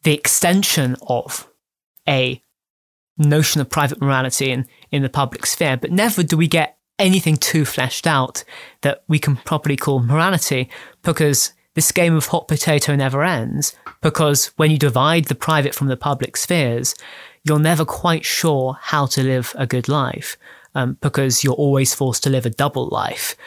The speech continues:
a Jekyll and a Hyde. Um, and it's never quite possible to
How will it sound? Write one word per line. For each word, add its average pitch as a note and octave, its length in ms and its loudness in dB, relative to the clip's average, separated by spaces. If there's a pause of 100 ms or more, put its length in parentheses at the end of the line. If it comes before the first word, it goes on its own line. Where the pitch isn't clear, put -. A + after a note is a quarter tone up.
(180)
a B2 80 0
Jekyll C#3+ 560 -2 (120)
and B2+ 160 -2
a A#2+ 40 -2
Hyde. C#3 600 -2 (460)
Um, B2 500 -2 (500)
and B2 580 0
it's - 340 -4 (200)
never C#3 260 2
quite - 360 -4
possible B2+ 500 -2
to B2 360 -2